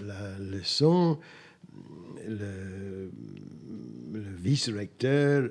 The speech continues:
et deux de ses collègues m'ont dit, « Écoutez, nous avons un, un projet, un institut des sciences de l'environnement. » La Fondation universitaire luxembourgeoise était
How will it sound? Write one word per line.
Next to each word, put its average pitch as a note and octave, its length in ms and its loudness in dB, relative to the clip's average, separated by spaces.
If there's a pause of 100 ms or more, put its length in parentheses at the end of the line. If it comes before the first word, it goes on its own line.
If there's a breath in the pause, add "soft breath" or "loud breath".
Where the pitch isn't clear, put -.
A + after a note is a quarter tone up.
et G#2 160 -2
deux B2 300 6
de A#2 100 4
ses G2 240 -4
collègues A#2+ 540 4
m'ont F#2+ 240 -2
dit, « A#2 200 0
Écoutez, A#2 560 -2
nous G#2+ 260 -2
avons A#2+ 300 4
un, A2 200 -4 (480)
un G#2 180 -6
projet, A2+ 760 6 (600 loud breath)
un A2 180 2
institut C3+ 460 8
des B2+ 140 8
sciences D3 480 8
de A#2+ 100 6
l'environnement. » A#2 960 6 (300)
La G#2 240 -8
Fondation A#2 460 4
universitaire A#2 440 2
luxembourgeoise A2+ 760 2 (340 loud breath)
était C#3+ 420 8